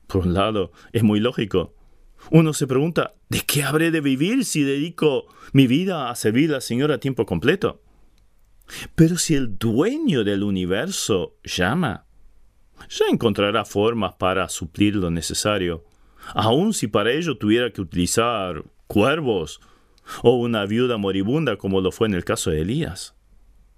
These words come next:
Eliseo conocía esas historias.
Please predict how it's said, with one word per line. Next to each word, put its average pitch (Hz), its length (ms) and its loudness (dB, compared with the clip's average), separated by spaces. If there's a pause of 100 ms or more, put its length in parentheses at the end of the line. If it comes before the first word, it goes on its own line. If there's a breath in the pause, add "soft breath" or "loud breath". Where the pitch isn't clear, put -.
(720)
Eliseo 123 680 0 (680)
conocía 127 500 0
esas - 280 -8
historias. - 600 -8